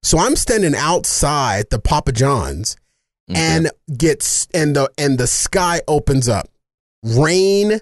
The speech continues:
Speaker 1: thick, thick rain, right? So I'm sitting out there. I'm under a covering. I'm not getting wet or anything. I'm just standing out there. I'm enjoying the rain. It's nice. I'm being relaxed. I'm not, I'm not trying to upset the college kids in there. I'm not trying to upset,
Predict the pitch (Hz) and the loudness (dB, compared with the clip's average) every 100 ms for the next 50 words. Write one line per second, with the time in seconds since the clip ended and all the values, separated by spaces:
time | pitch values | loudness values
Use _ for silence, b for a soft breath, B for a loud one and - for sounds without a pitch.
0 | - - - - 202 185 - - _ _ | -6 -20 -18 -2 0 0 -4 -20 _ _
1 | - - 180 - _ _ _ - 110 135 | -12 -2 0 -2 _ _ _ -8 0 2
2 | 117 73 - _ - 120 110 _ _ _ | 2 -4 -10 _ -2 -2 -2 _ _ _
3 | _ _ - - 233 262 262 208 175 175 | _ _ -4 0 0 2 0 0 0 0
4 | 151 147 - - 269 247 180 139 - 127 | 0 -2 -2 -2 0 2 2 2 0 0
5 | 95 113 151 214 196 143 127 101 104 110 | 0 0 2 0 0 -2 -2 0 0 0
6 | 120 143 147 185 208 202 - 170 175 175 | 0 0 0 0 0 0 0 0 0 0
7 | 180 190 185 151 165 165 156 151 156 147 | 0 2 2 2 0 0 0 2 2 0
8 | - 156 160 - 135 151 151 127 131 147 | 0 0 2 0 0 0 2 2 0 0
9 | 151 131 135 151 - B B 127 139 147 | -2 0 0 0 -4 B B 0 2 0
10 | - 156 147 135 147 - 147 151 - 143 | 0 0 2 0 -2 -2 -2 0 0 0
11 | 143 139 - 147 143 143 135 139 135 131 | 0 -2 -2 0 0 2 2 2 2 0
12 | 135 - 160 147 143 143 139 - 143 131 | -2 0 0 2 0 -2 -2 0 0 0